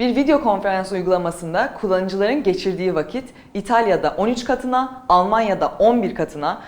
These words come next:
Fransa'da ise on katına çıkmış. İşte dönemin bu trendini farklı sektörler için bir avantaj haline getirmek üzerine çalışan bir startup ile tanışıyoruz bugün. Eleven Sight,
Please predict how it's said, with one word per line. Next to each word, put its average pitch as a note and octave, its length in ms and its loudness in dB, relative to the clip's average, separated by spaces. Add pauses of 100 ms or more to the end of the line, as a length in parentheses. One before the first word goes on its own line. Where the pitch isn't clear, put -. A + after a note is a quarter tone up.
(180)
Fransa'da C4 420 2
ise G#3+ 380 0
on G3+ 160 4
katına E3+ 300 -6
çıkmış. B2 340 -12 (600)
İşte C4+ 340 0
dönemin B3+ 340 4
bu D4+ 80 2
trendini F3 540 0
farklı F3+ 340 2
sektörler F#3+ 480 2
için F3+ 220 -2
bir F#3+ 40 2
avantaj F#3 400 4
haline D#3+ 280 4
getirmek E3+ 460 -4
üzerine D3+ 420 -2
çalışan G#3+ 500 0 (160)
bir B3 120 4
startup F3+ 440 0
ile C#3 140 -6
tanışıyoruz C#3 540 -8
bugün. B2 200 -16 (460)
Eleven A3+ 340 4
Sight, - 380 -8